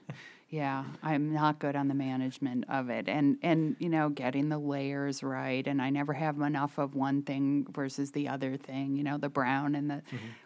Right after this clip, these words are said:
Speaker 2: whatever. Yeah, it's a whole thing.
Speaker 1: Oh, yeah. Get out of
Speaker 2: Mm-hmm.
Speaker 1: your browns and your greens.
Speaker 2: Greens, I know. I never have the right, com-, you know, browns and greens. Oh, well.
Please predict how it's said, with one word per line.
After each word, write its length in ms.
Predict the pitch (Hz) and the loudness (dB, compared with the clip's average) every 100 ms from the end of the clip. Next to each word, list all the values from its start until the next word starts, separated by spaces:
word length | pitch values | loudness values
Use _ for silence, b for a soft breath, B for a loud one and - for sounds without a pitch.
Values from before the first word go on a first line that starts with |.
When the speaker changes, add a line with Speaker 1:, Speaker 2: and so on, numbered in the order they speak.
| - | -10
Speaker 2:
whatever. 580 | 131 135 131 131 101 113 | -8 -6 -6 -4 -4 -4
Yeah, 160 | 135 127 - | -8 -8 -10
it's 140 | 131 147 | -10 -6
a 60 | |
whole 180 | 143 156 | -4 -4
thing. 440 | - 120 120 - - - _ | -6 -8 -6 -8 -10 -16 _
Speaker 1:
Oh, 60 | 127 | -4
yeah. 220 | 120 127 - 185 | -4 -6 -4 8
Get 160 | 233 | 12
out 140 | 269 285 | 12 12
of 60 | |
Speaker 2:
Mm-hmm. 100 | 320 - | 10 2
Speaker 1:
your 120 | - - | -10 -2
browns 340 | 107 113 117 | -2 -2 -6
and 100 | 117 | -10
your 80 | 107 | -12
greens. 440 | - 113 117 175 | -10 -10 -4 0
Speaker 2:
Greens, 480 | 170 185 180 170 160 | 4 6 6 4 2
I 140 | 147 | 2
know. 340 | 156 185 185 151 | 4 8 8 8
I 80 | 135 | 6
never 340 | 185 240 294 | 8 10 10
have 240 | 285 269 226 | 10 8 6
the 120 | 233 | 6
right, 280 | 233 233 233 | 8 6 4
com-, 280 | 220 226 - | 0 0 0
you 160 | 208 | 0
know, 220 | 196 185 165 | 2 0 0
browns 400 | 175 175 170 160 | 0 0 0 -2
and 140 | 151 | -4
greens. 400 | 151 143 131 123 - | 0 0 0 -4 -8
Oh, 80 | - | -14
well. 260 | - - | -14 -18